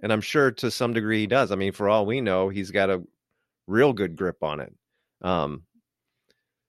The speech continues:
so I, I love the format. I love Chris Rock. It was, it was definitely, uh, fun to listen to him respond. I mean, it's an unfortunate <laughs> event that certainly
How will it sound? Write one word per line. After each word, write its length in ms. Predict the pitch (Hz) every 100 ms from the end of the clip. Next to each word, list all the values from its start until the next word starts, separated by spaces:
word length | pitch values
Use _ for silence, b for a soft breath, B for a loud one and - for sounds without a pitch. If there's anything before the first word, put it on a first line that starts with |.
| _ _
so 540 | - 110 95 90 - _ _ _ _ _ _ _ _ _ _ _ _ _ 113
I, 120 | 117
I 180 | 117 127
love 260 | 143 156
the 80 | 139
format. 500 | - 123 120 120 113
I 60 | 101
love 240 | 110 104
Chris 260 | - 107 -
Rock. 300 | 101 101 98
It 40 |
was, 280 | 98 92 -
it 80 | 95
was 420 | 95 90 90 - - _ _ _ _ _ _ _ _
definitely, 500 | 95 113 - 110 107
uh, 260 | 98 95 92
fun 420 | 92 - 107 101
to 280 | 98 92 87 - _ _ _ _ _ _
listen 300 | 107 - 104
to 140 | 110
him 120 | 101 98
respond. 640 | 92 - 95 95 95 90 _ _ _ _ _ _ -
I 40 |
mean, 140 | 95 95
it's 160 | -
an 100 | 101
unfortunate 800 | 101 107 - 113 101 - 147 110
<laughs> 20 |
event 560 | 117 95 92 120 95 76
that 300 | 95 92 - B B B _
certainly 600 | - 104 98 101 92